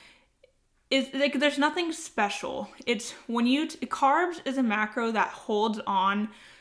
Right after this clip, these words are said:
to, um, water. So, you know, I've talked about this in pre-, in a previous podcast episode about carbs, but the reason why you lose a bunch of weight when you cut out carbs is just 'cause there's less carbs to hold on to the water molecules.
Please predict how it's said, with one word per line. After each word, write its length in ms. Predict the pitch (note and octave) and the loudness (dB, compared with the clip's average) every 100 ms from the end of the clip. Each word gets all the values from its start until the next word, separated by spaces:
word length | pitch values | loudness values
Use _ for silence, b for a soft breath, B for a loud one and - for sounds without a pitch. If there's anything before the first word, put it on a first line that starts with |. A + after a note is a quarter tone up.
| B | B
to, 560 | - A#3+ G3+ F#3+ F#3+ F#3 - | -10 -2 2 2 0 -4 -2
um, 360 | F#3+ F3 - - | -2 0 -2 -6
water. 640 | G3+ F#3+ F3+ G#3 A#3+ D#4 D4 | -4 -2 2 4 4 2 -2
So, 320 | - G#3+ F#3+ | -2 0 2
you 80 | G3+ | 2
know, 80 | |
I've 140 | G3 G3 | 0 0
talked 300 | - G#3+ - | 0 0 0
about 200 | G3+ G#3 | -2 -2
this 260 | G3 G3+ - | -4 -6 -8
in 420 | G3+ G3 F#3 F3+ - - | -8 -6 -6 -8 -14 -14
pre-, 160 | - - | -10 -6
in 80 | G#3 | -4
a 80 | F#3+ | -4
previous 420 | A#3 G#3+ G3 G3 | -2 0 2 0
podcast 560 | - C#4 C#4+ A#3 G3+ | 0 0 2 0 0
episode 560 | G3+ G3 G3 G3+ G3 G3+ B B B - | -4 -8 -6 -2 -2 -4 B B B -8
about 380 | F#3 B3+ C4+ | 0 2 0
carbs, 460 | - G3+ F#3 F#3+ G3+ | 0 2 4 0 -4
but 200 | - A3 | -6 -4
the 80 | A3 | -2
reason 320 | B3+ C4+ C4 | 0 0 2
why 140 | A#3 A3 | 2 4
you 160 | G3 | 2
lose 220 | G3+ A#3+ | 2 -2
a 40 | A3+ | 0
bunch 240 | G#3 G#3+ | -2 0
of 80 | G#3 | 2
weight 180 | G3+ - | 2 2
when 80 | G3+ | 0
you 80 | |
cut 180 | G3 G#3+ | -2 2
out 220 | F#3+ - | 2 2
carbs 380 | - C#4 C#4 C4 | 0 4 6 4
is 100 | A3+ | 0
just 160 | B3+ - | -6 -4
'cause 200 | C#4 A#3 | -2 0
there's 280 | G#3+ G3+ - B B B _ | 2 2 -2 B B B _
less 300 | A3+ A3+ A3+ | 0 2 0
carbs 520 | - A3+ G#3 G#3 G#3 | -2 6 6 6 0
to 280 | - G#3+ G3 | -4 0 0
hold 360 | G3 - A#3+ A3+ | -2 0 2 4
on 220 | G#3 G#3 | 2 -2
to 120 | A3 | -4
the 100 | G3+ | -2
water 300 | G#3 A#3 A#3+ | 4 6 6
molecules. 760 | F#3+ - G3 - F#3 - G#3+ | 2 -2 -4 -6 -6 -6 -8